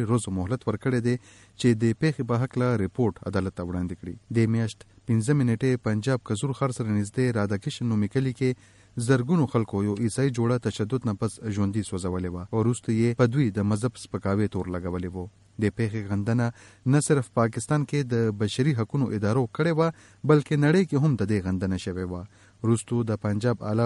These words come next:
وزیر لخوا د پیښې نوټس اخیستو نه پس پولیسو درې څلوېښت تنان نیولي وو او عدالت دا په جسماني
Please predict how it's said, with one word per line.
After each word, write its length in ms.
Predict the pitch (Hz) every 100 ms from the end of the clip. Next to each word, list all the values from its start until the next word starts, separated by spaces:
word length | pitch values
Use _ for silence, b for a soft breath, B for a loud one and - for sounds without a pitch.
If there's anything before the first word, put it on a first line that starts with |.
| 107
وزیر 280 | 101 120 117
لخوا 260 | 104 - 120
د 180 | 107 98
پیښې 280 | 131 123 113
نوټس 260 | 101 135 127 104
اخیستو 320 | 104 - 139
نه 60 | 131 139
پس 120 | 143 - B B B _
پولیسو 380 | 139 165 170 175 170 113
درې 140 | 151 190 -
څلوېښت 340 | 120 123 - 113
تنان 240 | 117 107 101
نیولي 300 | 107 165 156
وو 100 | 160 131 147
او 40 | 156 120
عدالت 280 | 123 139 151 135
دا 80 | 135
په 120 | 110 107
جسماني 340 | 104 110 123